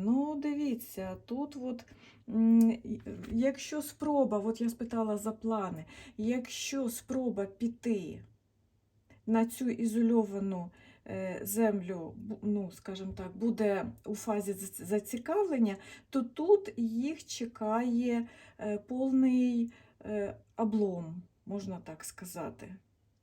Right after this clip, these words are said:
Ресурсний похід обламається. Обламається того, що ця територія, вона ізольована.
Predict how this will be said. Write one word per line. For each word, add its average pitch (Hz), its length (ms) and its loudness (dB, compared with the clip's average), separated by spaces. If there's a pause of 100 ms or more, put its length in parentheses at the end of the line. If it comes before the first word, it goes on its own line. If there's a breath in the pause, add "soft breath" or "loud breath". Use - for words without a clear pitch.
(280 soft breath)
Ресурсний 269 600 0
похід 233 560 -2 (220)
обламається. 220 1040 2 (640)
Обламається 262 800 2
того, 247 300 -2
що 233 200 -2
ця 240 380 0
територія, 233 840 0
вона 226 320 4 (100)
ізольована. 226 1300 0